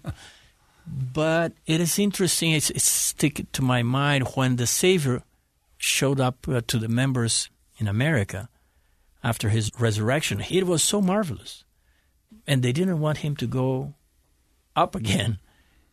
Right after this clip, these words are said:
But he said to them, "No, you go home and ponder what I have said, because you could not understand everything. And ask the Father that he can help you understand." And so they went home.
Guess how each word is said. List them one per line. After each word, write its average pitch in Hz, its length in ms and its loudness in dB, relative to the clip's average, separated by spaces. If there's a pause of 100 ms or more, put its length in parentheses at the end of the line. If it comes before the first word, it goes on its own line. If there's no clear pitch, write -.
(160)
But 127 300 0
he 170 160 2
said 147 320 2
to 139 100 -4
them, 139 240 0
"No, 175 180 2
you 185 280 2
go 214 240 2
home 175 360 0
and 117 140 0 (140)
ponder 202 520 2
what 120 280 0
I 131 80 2
have 131 260 0
said, 113 320 0
because 156 380 2
you 196 120 2
could - 220 -2
not 214 220 2
understand 220 560 0
everything. 123 500 -2 (560)
And 165 180 0 (200)
ask 233 380 2
the 160 140 0
Father 180 640 -2 (760)
that 135 220 2
he 196 180 -2
can 160 280 0 (500)
help 220 420 0
you 160 140 2
understand." 113 680 -4 (800)
And 107 140 -4
so 123 180 2
they 131 140 0
went 190 240 0
home. 180 300 -2